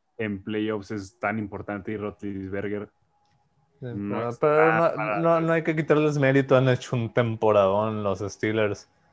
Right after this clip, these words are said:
Speaker 2: Y ya habíamos visto los, ah, lo que sembraban la temporada pasada, donde, pues,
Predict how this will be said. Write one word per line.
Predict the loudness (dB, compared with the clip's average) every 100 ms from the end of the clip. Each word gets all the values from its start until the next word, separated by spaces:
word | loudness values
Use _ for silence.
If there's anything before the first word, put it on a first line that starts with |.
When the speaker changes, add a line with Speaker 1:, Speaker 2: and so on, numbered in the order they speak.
| _ _
Speaker 2:
Y | -2 -2 -2 -2
ya | 2
habíamos | 4 4 0 0
visto | -2 -2 0 2
los, | 2 2 2 0 -8 -20 _ _ _ _ _ _ _ _ _ _ -6
ah, | -2 -2 -4 -10 _ _ -20 -20 -20 _ _
lo | -10 -8 -6
que | -6
sembraban | -6 0 4 4
la | 4
temporada | 2 4 4
pasada, | 4 6 8
donde, | 6 2 -4
pues, | -4